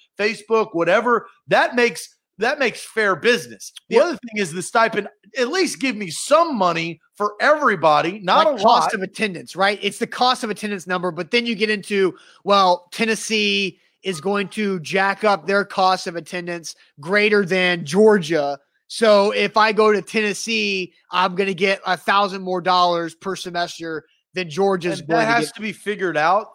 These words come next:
Speaker 2: Right.
Speaker 1: but you have to get some money from the university, but you also,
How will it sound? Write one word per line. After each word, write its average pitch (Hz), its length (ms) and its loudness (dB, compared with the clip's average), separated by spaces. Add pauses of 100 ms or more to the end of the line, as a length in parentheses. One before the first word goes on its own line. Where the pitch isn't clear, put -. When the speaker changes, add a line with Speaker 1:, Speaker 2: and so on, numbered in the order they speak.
Speaker 2:
Right. 160 240 4
Speaker 1:
but - 60 -18 (240)
you 185 120 -4
have 277 280 0
to 247 100 -10
get 190 260 -2 (100)
some 254 600 -2
money 240 320 -4
from 196 680 -4
the 160 120 -10
university, 185 1080 -4 (360)
but 196 200 -4
you 208 200 -8
also, 240 680 4